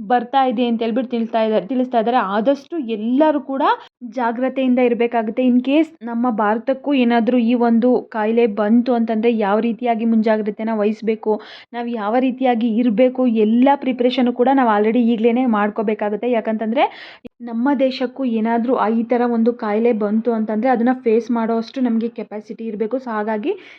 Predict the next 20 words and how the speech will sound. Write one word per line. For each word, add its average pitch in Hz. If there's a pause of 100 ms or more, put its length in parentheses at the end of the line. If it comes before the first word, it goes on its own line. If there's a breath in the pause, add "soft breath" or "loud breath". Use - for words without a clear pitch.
(120)
ಈಗ್ಲಿಂದಾನೇ 269
ನಾವು 262
ಮುಂಜಾಗ್ರತೆ 240
ವಹಿಸ್ಕೋಬೇಕಾಗುತ್ತೆ. 214
covid-ಅಲ್ಲಿ 254
ನೋಡಿರ್ಬೋದು, 233
ಯಾವುದೇ 214
ರೀತಿಯಾದಂಥ 226
ಪ್ರಿಪರೇಷನ್ 233
ಇರ್ಲಿಲ್ಲ, 214 (460 loud breath)
ಅದು 233
ಕಾಯಿಲೆ 254
ಅಂದ್ರನೂ 247
ಕೂಡ 247 (140)
ಗೊತ್ತಿರ್ಲಿಲ್ಲ. 226
So 247
ಹಾಗಾಗಿ 226
ಎಷ್ಟೋ 262
ಜನ 240
ಸತ್ತೋದ್ರು. 220